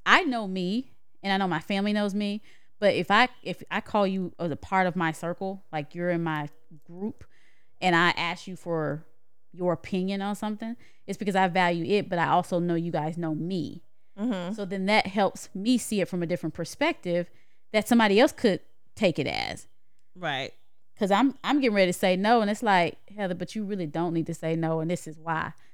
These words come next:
Speaker 1: Oh, okay. <coughs> Okay. I may need to change my perspective and how I'm viewing it. So I think that's, I think that works.
Speaker 2: So I got a decision.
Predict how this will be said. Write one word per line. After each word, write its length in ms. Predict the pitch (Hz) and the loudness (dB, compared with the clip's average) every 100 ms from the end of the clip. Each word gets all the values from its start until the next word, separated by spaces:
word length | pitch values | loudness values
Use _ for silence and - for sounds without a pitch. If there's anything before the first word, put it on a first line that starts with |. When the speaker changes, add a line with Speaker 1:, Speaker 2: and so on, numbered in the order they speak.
| - - - - - - - - - - | -20 -20 -18 -18 -18 -18 -18 -18 -18 -12
Speaker 1:
Oh, 240 | 196 190 190 | -8 -6 -6
okay. 380 | - 160 160 - - - - - - | -6 -8 -8 -12 -18 -18 -18 -4 -4
<coughs> 380 | - 339 196 - - - - - | 4 4 4 0 -14 -18 -18 0
Okay. 480 | 202 190 165 - 175 - - - - - - | 2 2 0 -2 -6 -10 -18 -18 -18 -16 -4
I 80 | 202 | 0
may 180 | 196 190 | 0 -2
need 200 | 165 156 - | -4 -8 -14
to 80 | - | -8
change 360 | 202 185 175 170 | -4 -2 -4 -4
my 140 | 160 | -6
perspective 540 | - 160 - 190 175 160 | -6 -12 -6 -4 -4 -6
and 100 | 160 | -4
how 220 | 170 156 | -2 -2
I'm 120 | 156 | -2
viewing 360 | 170 190 165 156 | -4 -4 -2 -4
it. 140 | - | -8
So 300 | - 156 147 - - - - - - | -6 -4 -4 -8 -18 -18 -18 -18 -6
I 120 | 262 | -4
think 240 | - 262 170 | 0 -2 0
that's, 320 | 247 - - - | -2 -4 -12 -12
I 60 | |
think 180 | 339 381 | -8 -6
that 160 | 339 220 | -4 -4
works. 520 | 180 240 370 - - - - - - - - | -4 -4 -8 -14 -18 -20 -20 -18 -18 -16 6
Speaker 2:
So 80 | 262 | 8
I 120 | 294 | 10
got 200 | 262 226 | 8 6
a 40 | |
decision. 680 | 202 247 202 180 175 196 | 2 -2 -2 -2 -4 -8